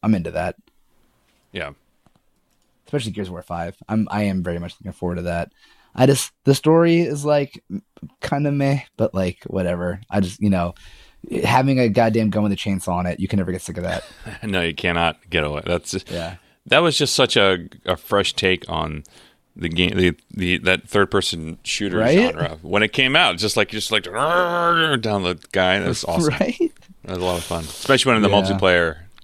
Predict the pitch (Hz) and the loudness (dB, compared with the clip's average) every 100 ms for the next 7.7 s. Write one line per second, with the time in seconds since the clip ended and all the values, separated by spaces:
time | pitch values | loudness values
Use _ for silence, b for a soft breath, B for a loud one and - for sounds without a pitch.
0 | - 87 87 80 80 76 87 87 85 85 | -18 -4 -2 -2 -6 -8 -6 -2 -2 -4
1 | B B B 107 160 101 107 110 104 - | B B B -2 0 0 4 4 4 -2
2 | - - 123 127 131 117 123 120 135 123 | -6 -4 0 0 0 -2 -2 -2 0 0
3 | - 113 117 113 110 107 120 117 117 - | 0 -2 -4 -6 -6 -2 0 0 -2 -10
4 | _ _ _ 165 196 220 247 180 156 143 | _ _ _ 2 4 4 2 2 2 0
5 | 120 117 117 110 104 101 101 90 95 92 | -2 -2 0 0 0 0 -2 -2 -4 -4
6 | 90 87 85 85 76 - 120 117 131 117 | -4 -4 -4 -4 -6 0 2 4 4 4
7 | 110 98 95 87 90 - | 0 -2 -4 -6 -8 -10